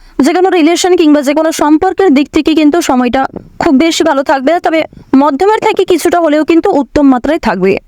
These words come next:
তো সিংহ রাশি এবং সিংহ লগ্নের জাতক জাতিকাদের গ্রহ নক্ষত্রের গোচর এবং আপনাদের চারিত্রিক বৈশিষ্ট্যের উপর ভিত্তি করে যদি আজকের সবচেয়ে শুভ রং বলা হয়ে থাকে, তা হলো লাল।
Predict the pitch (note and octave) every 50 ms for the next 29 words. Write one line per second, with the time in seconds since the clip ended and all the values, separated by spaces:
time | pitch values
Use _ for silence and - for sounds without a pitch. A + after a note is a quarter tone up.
0 | _ _ _ _ - - - - - - - - _ _ - - - - - -
1 | - F4+ E4+ E4+ - - F#4 F#4 F#4+ G#4 G#4 A4 A4+ G#4+ F#4+ D#4+ E4 - - F#4
2 | G4 G4 - C#4+ B3+ C#4+ D4+ D#4 D4+ - - F4 E4+ E4+ F4+ E4+ F#4 F4+ D4+ D4
3 | C4+ C4 C#4 C#4 C#4+ C#4+ C#4 A#3+ C4 C#4 C#4 - F4+ F4 D#4 F4+ F4 F#4 F4+ -
4 | F4+ F4 F4+ F#4 F4 - _ _ _ _ _ - - B3+ E4 F4 G4 G4+ G4+ F#4+
5 | F#4+ G#4 G#4 - G4+ G4+ G4 D#4 C#4 E4 E4 - F#4 F#4+ F#4+ E4+ C4 D4+ D#4+ D#4+
6 | - C4 A#3+ A#3+ A#3 A3+ C4 B3+ A#3 D4 C4+ C#4+ D#4 C#4 - E4+ G4 D#4 C#4+ D#4+
7 | D#4 D#4 - - F#4+ F#4 - - G4 F#4 F#4 G4 F#4 D#4+ D#4+ E4 D4+ - - E4+
8 | - B3+ F#3+ F#3 F3+ - _ _ - - - - - B3+ C#4 C#4+ C#4+ D4+ D4+ D4
9 | - - E4 D#4+ D4 - - E4+ E4+ D#4+ - - G4 F#4+ G4 G4+ - - - D#4+
10 | C4+ D4+ D4+ C#4+ C4 C4+ D4+ E4 E4 F4+ F4+ F4+ F4 F#4 F4 - F#4+ F4 - F4
11 | F4 F4 - - B3+ B3+ C4 C4+ B3+ C4+ C4+ A#3+ A3+ A3 G3 F3+ E3+ E3+